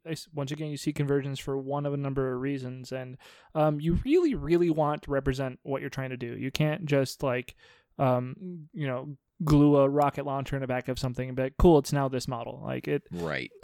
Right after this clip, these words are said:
Speaker 1: I, I like a little bit more effort. I know people that get away with a lot less effort.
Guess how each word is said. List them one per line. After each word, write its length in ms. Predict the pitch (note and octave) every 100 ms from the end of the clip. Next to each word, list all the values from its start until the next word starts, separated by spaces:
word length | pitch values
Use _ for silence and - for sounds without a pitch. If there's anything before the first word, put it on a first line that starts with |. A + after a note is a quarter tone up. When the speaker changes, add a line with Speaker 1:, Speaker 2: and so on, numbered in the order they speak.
| B2+
Speaker 1:
I, 240 | G3 - -
I 140 | G3
like 220 | A3 A3
a 60 | G#3+
little 360 | F#3+ F3+ G3 F#3+
bit 140 | F#3
more 200 | F3 E3+
effort. 420 | E3+ D#3+ E3+ D#3+ _
I 120 | D3
know 240 | D3 D3+ D3+
people 300 | D3 C#3+ C#3+
that 120 | D#3
get 140 | D3
away 240 | C#3 C#3+ C#3+
with 100 | C#3
a 60 |
lot 280 | C3+ C#3 -
less 240 | C3+ C3+ C#3+
effort. 400 | C3+ C#3 C#3